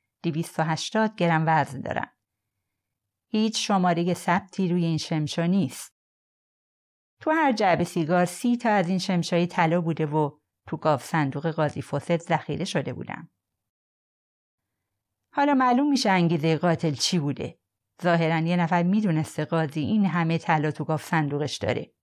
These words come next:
ولی هنوز معمای اصلی حل نشده. قاتل هنوز دستگیر نشده.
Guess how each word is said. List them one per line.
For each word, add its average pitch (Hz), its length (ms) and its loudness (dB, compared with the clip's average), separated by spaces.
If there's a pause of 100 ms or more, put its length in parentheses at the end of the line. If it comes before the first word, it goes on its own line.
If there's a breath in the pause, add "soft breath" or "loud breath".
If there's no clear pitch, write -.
(1700)
ولی 294 240 2
هنوز 277 340 2
معمای 247 460 4
اصلی 233 300 0
حل 247 160 4
نشده. 247 560 0 (840)
قاتل 170 360 2
هنوز 170 400 0
دستگیر 175 540 0
نشده. 196 560 0